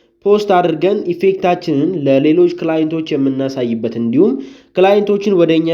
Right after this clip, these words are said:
የምንስብበት፣ ላይክ እንደ ማግኔት የምንጠቀምበት ነው ማለት ነው። ስለዚህ በዚህ ኢንዱስትሪ ላይ ሚዲያ ማኔጅመንት ላይ ብዙ ጊዜ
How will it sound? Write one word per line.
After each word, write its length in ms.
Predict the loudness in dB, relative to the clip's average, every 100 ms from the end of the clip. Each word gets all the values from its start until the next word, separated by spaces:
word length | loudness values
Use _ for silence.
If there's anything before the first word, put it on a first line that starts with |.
| -2
የምንስብበት፣ 760 | 0 0 -2 -4 -4 -2 -2 -2
ላይክ 240 | 0 0 -2
እንደ 160 | -4 -2 2
ማግኔት 500 | 0 0 0 0 0
የምንጠቀምበት 880 | 0 0 -2 -2 -2 -2 -2 -2
ነው 120 | -2 0
ማለት 260 | -2 -6
ነው። 120 | -10 -18 -20 _ -4
ስለዚህ 380 | 0 2 2 -2 -4 -12 -14 2
በዚህ 360 | 2 2 0
ኢንዱስትሪ 440 | 0 0 0 0 0
ላይ 140 | 0 -2 -6 _ 0
ሚዲያ 220 | 2 4
ማኔጅመንት 500 | 2 0 2 0 0
ላይ 160 | -2 -2
ብዙ 260 | -2 -6 -4 -6
ጊዜ 200 | -2